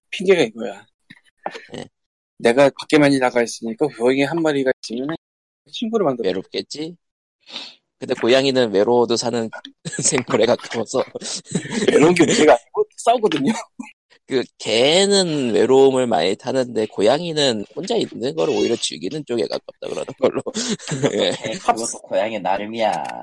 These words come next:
Speaker 1: 합사하는
Speaker 2: 예.
Speaker 1: 영상을 보니까 아무리 순화해도 하악질 한 번은 하더라.
Speaker 2: 아.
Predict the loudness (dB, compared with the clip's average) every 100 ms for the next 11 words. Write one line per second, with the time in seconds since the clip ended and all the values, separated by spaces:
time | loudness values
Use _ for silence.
0 | -16 -20 _ -2 0 4 6 4 2 -4
1 | -4 -4 -4 -6 -8 -4 -4 -4 -8 -18
2 | _ _ _ _ -14 -10 -8 -2 0 0
3 | 2 6 6 4 0 0 0 2 2 2
4 | 0 0 -4 -8 -20 _ _ _ -10